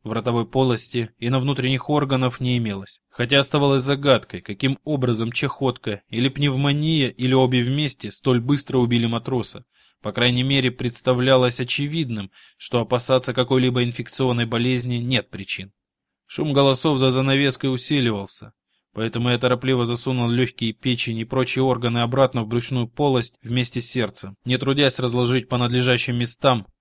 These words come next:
но запихав всё вперемешку. А потом вернул на место грудную клетку, то есть те части рёбер и грудины, которые вырезал.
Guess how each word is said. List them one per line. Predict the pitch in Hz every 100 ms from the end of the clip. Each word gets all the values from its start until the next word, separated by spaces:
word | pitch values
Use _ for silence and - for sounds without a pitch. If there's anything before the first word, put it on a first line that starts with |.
| -
но | 117
запихав | 113 123 117 135 123
всё | -
вперемешку. | 117 - 120 113 104 - - _ _ _ _ -
А | 117
потом | 139 160 151
вернул | 147 151 156
на | 151
место | 147 147 - 139
грудную | 127 131 139 131 120
клетку, | 139 147 - 139 135 _ _ - _ -
то | 139
есть | 123 - -
те | 139
части | 117 127 - 147
рёбер | 151 131 127
и | - 131
грудины, | 131 143 170 123
которые | 104 123 123 117
вырезал. | 113 113 98 95 95